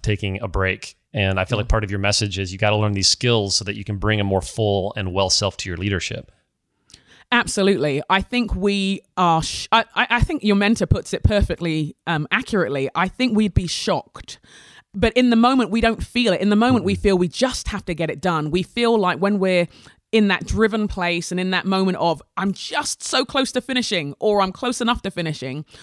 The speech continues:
Speaker 2: we don't think that taking a walk, having five minutes
Speaker 1: Hmm.
Speaker 2: off, having a break
Speaker 1: Hmm.
Speaker 2: will actually recharge us. We think it will knock us off our game.
Speaker 1: Yeah.
Speaker 2: And actually, the opposite tends to be true.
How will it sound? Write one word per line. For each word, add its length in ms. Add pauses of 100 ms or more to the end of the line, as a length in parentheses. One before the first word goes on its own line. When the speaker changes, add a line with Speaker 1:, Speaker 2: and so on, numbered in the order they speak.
(140)
Speaker 2:
we 200
don't 260
think 220
that 180 (560)
taking 320
a 40
walk, 500 (180)
having 300
five 280
minutes 220
Speaker 1:
Hmm. 80
Speaker 2:
off, 160
having 320
a 60
break 320
Speaker 1:
Hmm. 60
Speaker 2:
will 120
actually 380
recharge 640
us. 200
We 180
think 220
it 120
will 80
knock 260
us 140
off 100
our 140
game. 400 (260)
Speaker 1:
Yeah. 220
Speaker 2:
And 280 (220)
actually, 400
the 160
opposite 380
tends 240
to 80
be 100
true. 220